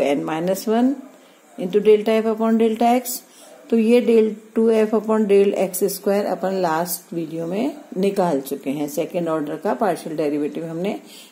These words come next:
निकाला है। तो जब हम इसी equation में ये apply करेंगे तो हमें ये result मिलेगा। ये हमें दे रखा है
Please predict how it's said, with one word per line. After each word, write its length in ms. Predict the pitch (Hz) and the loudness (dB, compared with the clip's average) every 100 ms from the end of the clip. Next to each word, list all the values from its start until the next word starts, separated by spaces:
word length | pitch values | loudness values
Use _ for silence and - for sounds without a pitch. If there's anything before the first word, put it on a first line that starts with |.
| _ | _
निकाला 460 | 233 247 196 143 127 | 2 4 2 -2 -2
है। 220 | - 143 - - - - | -4 -10 -12 -20 -20 -10
तो 60 | 185 | -2
जब 280 | 190 190 | 0 2
हम 280 | 185 208 226 - - - - | 2 0 0 -4 -12 -6 -4
इसी 260 | 196 233 | 0 2
equation 500 | 190 170 170 180 175 | 0 0 -4 -2 -2
में 100 | 175 | -2
ये 140 | 180 175 | -2 -2
apply 340 | - 147 135 | -2 -2 -2
करेंगे 520 | - 160 165 190 254 294 - - _ - | -4 -4 -2 -2 -2 -4 -14 -20 _ -8
तो 60 | 190 | -4
हमें 220 | 185 170 | -2 -2
ये 200 | 175 151 | 0 0
result 420 | 147 165 180 196 220 | 0 0 0 0 2
मिलेगा। 540 | 208 208 214 226 254 - - - - - - _ _ _ - | 2 2 2 0 -2 -6 -16 -20 -20 -20 -20 _ _ _ -6
ये 220 | 180 214 | 2 4
हमें 320 | 208 180 175 | 4 2 0
दे 180 | 151 147 | 2 4
रखा 320 | 143 147 - 208 226 | 4 0 -2 0 2
है 140 | 240 | 2